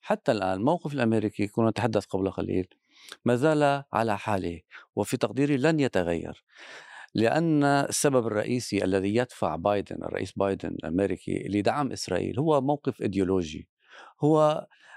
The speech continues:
أكو-، أنا هذا رأيي منذ البداية، هو لا يهتم كثيرا ب-، آه، الرأي العام العربي الذي والمسلم في الولايات المتحدة الذي يتغير ويشكل ضغطا، والبعض يعتقد أنه ربما سيسبب خسارته،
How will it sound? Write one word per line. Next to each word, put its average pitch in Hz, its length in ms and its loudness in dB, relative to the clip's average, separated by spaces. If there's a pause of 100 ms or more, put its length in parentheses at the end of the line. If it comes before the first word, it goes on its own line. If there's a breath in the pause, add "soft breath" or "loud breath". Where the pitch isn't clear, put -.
(220 loud breath)
أكو-، - 360 -2
أنا 135 500 4
هذا 139 120 4
رأيي 143 180 0
منذ 143 360 0
البداية، 98 600 2 (300)
هو 139 200 4
لا 143 140 4
يهتم 151 300 0
كثيرا 127 640 2
ب-، 107 320 2 (180)
آه، 92 680 0
الرأي 95 440 0
العام 98 460 -2 (180)
العربي 87 760 0
الذي 92 360 0
والمسلم 92 480 -2
في 95 180 -2
الولايات 98 240 2
المتحدة 98 480 -2
الذي 101 280 0
يتغير 101 600 2 (320 soft breath)
ويشكل 113 480 0
ضغطا، 110 500 0 (480 loud breath)
والبعض 120 420 4
يعتقد 117 440 2
أنه 110 320 2
ربما 107 340 -2
سيسبب 104 480 2
خسارته، 110 680 2